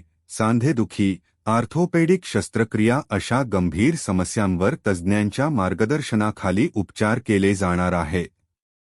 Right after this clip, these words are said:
डॉक्टर राहुल देवरे यांच्या या उपक्रमामुळे साक्री तालुक्यातील रुग्णांसाठी ही एक मोठी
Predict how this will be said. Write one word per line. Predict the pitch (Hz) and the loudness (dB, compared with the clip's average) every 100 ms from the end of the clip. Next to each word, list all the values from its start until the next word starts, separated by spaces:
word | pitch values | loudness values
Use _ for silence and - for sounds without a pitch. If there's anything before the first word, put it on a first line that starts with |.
| _ _ _ _ _ 120 | _ _ _ _ _ -2
डॉक्टर | 131 165 - 190 | 0 0 2 0
राहुल | 165 127 113 160 135 | 2 2 4 2 4
देवरे | 107 98 107 117 | 4 4 4 4
यांच्या | 101 95 - 101 | 4 2 0 2
या | 98 127 - | 2 2 0
उपक्रमामुळे | 98 104 - 107 98 95 92 101 127 | -2 -2 0 2 2 2 4 2 2
साक्री | - 92 - 104 147 - | 0 -4 0 0 0 0
तालुक्यातील | 95 98 - 98 90 107 120 | 0 0 0 0 2 0 2
रुग्णांसाठी | 95 90 98 98 98 - 87 - 98 80 | 0 0 0 0 0 -2 -4 -2 -2 0
ही | 117 180 | 0 0
एक | 110 98 101 | -2 -2 -2
मोठी | 92 87 139 | -2 -2 -2